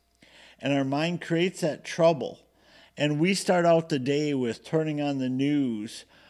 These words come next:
or listening about politics, or even the wrong kind of music can do different things to your brain. And so what's really important is to do the right things. You can feel good now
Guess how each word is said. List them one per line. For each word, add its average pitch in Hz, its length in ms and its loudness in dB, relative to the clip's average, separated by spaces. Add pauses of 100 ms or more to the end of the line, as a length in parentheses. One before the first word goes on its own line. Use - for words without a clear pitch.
(100)
or 135 160 0
listening 151 540 2
about 135 340 -2
politics, 139 1000 -4 (360)
or 160 160 4
even 214 300 4
the 170 100 2
wrong 139 400 2
kind 165 300 -2
of 135 80 -4
music 147 760 -6 (120)
can 127 720 0
do 151 160 4
different 147 480 -2
things 147 380 -4
to 139 120 -8
your 120 200 -2
brain. 117 600 -6 (220)
And 175 220 2
so 180 260 6
what's 160 420 0
really 202 600 2
important 139 960 -2 (120)
is 143 260 -4
to 139 120 -4
do 147 240 2
the 127 160 0
right 139 420 0
things. - 640 -10 (120)
You 175 220 -2
can 190 420 0
feel 185 340 4
good 151 380 2
now 147 680 0